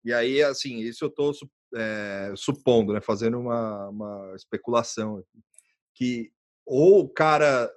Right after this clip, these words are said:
porque assim, é, é, não é, não é condizente,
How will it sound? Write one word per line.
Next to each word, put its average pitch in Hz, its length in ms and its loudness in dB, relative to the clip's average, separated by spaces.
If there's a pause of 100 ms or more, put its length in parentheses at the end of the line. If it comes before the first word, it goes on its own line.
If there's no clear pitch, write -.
(120)
porque 151 220 0
assim, 135 260 0
é, 123 280 -2
é, 110 580 -2 (500)
não 139 260 -2
é, 151 560 6
não 147 220 6
é 160 80 6
condizente, 165 1000 2